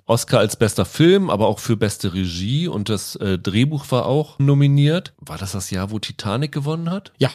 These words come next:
Speaker 1: Also von daher war es eigentlich chancenlos, aber das war damals so ein Überraschungshit, kann man so sagen. Also es war so diese typische britische Sozialdrama,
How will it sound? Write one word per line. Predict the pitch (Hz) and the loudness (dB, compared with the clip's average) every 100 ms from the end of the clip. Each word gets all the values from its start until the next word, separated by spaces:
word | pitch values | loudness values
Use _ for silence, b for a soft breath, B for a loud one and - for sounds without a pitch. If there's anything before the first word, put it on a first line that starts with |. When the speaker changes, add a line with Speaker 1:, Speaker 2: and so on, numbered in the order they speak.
| _ | _
Speaker 1:
Also | 113 | -4
von | 117 127 | 2 4
daher | 131 127 120 110 | 6 6 4 4
war | 120 | 2
es | 120 | 2
eigentlich | 120 127 - | 0 0 2
chancenlos, | 135 185 180 160 165 170 - | 0 0 -4 0 0 0 -2
aber | - 120 135 | -2 2 2
das | 120 127 117 | 2 -2 0
war | 123 143 | 0 2
damals | 147 139 139 - - | 2 2 0 0 -2
so | 127 131 | 2 2
ein | 131 123 | 0 -2
Überraschungshit, | 131 123 107 123 - 107 - - 76 | 0 2 2 0 0 -4 -4 -6 -6
kann | - 82 | -6 -8
man | 73 | -8
so | 78 | -10
sagen. | 73 76 65 69 | -10 -10 -10 -10
Also | 73 80 92 | -10 -8 -6
es | - | 0
war | 104 113 | 0 0
so | 113 | -2
diese | 107 110 | -4 -4
typische | - 165 160 143 147 139 139 | -2 -2 -2 2 2 2 0
britische | - 139 170 143 147 151 147 143 - | -2 -2 0 -2 2 2 2 0 -2
Sozialdrama, | 127 107 - 127 127 156 151 143 131 139 143 143 143 147 | -2 -2 0 4 6 4 2 0 2 4 4 4 4 4